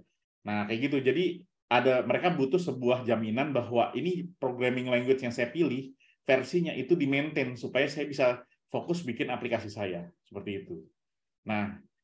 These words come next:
tapi si Oracle juga ngerti, eh, tapi bukan Oracle doang. Se-, Java community ngeh gitu ya. "Oh, kita nih kalah, kalah cepet," gitu ya.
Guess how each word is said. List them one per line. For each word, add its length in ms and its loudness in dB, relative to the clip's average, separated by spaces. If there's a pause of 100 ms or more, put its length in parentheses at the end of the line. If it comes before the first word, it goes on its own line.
(180)
tapi 240 2
si 160 2
Oracle 400 6
juga 240 2
ngerti, 320 -4
eh, 240 8
tapi 320 4
bukan 240 2
Oracle 240 2
doang. 320 2
Se-, 240 -12 (320)
Java 720 6
community 400 4
ngeh 400 2
gitu 180 -4
ya. 140 2 (320)
"Oh, 100 6
kita 220 4
nih 160 2
kalah, 480 6 (160)
kalah 240 6
cepet," 340 0 (220)
gitu 160 2
ya. 160 4